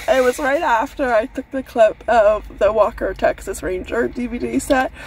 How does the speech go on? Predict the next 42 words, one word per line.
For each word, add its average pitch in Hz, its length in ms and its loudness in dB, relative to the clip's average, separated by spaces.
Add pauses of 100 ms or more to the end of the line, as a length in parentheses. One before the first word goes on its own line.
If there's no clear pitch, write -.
(260)
which, - 300 2
oh 277 80 0
my 285 100 2
gosh, - 320 0
Chuck - 300 0
Norris, 190 420 2
right, 240 260 0
Saturday 311 420 2
nights, 254 340 -2
Chuck - 300 0
Norris. 220 460 -2 (360)
<laughs> 392 440 2 (540)
Yeah, 285 300 4 (480)
and, 302 440 6
um, 277 360 0 (760)
oh, 269 140 0
I 269 200 4 (140)
love 269 220 4
that 247 220 0
show. 240 520 0
Oh, 214 200 4
that 226 120 6
was 247 120 -2
such - 160 -10
a 233 40 -12
good 226 160 -12
show. 190 280 -4
He, 392 160 -6 (120)
you 240 140 -4
know, 247 160 4
he, 311 240 -4
yeah, 277 340 2
don't 381 200 0
mess 339 140 2
with - 100 -8
Chuck - 180 -14
Norris, - 300 -4
okay? 320 180 4
He 302 80 -2
kicks - 240 -12
butt. - 180 -4 (540)
<laughs> 330 640 0